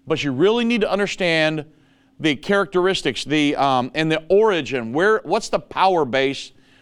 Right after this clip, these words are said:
of the Antichrist. And there's a lot of prophecies that surround that. So,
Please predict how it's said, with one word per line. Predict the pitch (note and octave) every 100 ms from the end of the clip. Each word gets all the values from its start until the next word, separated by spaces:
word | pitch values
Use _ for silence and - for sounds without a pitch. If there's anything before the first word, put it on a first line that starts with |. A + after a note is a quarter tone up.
| _
of | C#3
the | C#3+ D3
Antichrist. | D3+ C3 C#3 A#2+
And | C3+
there's | A#2
a | C3
lot | C3+ F#3
of | G3
prophecies | G#3+ G#3+ - D3+ D#3 B2+
that | D#3+ C#3
surround | C3+ B2+ C3 C3+ G#2+
that. | G2 - _ _ _ _ _ _ _ _ _ _ -
So, | - A3 G3 F3+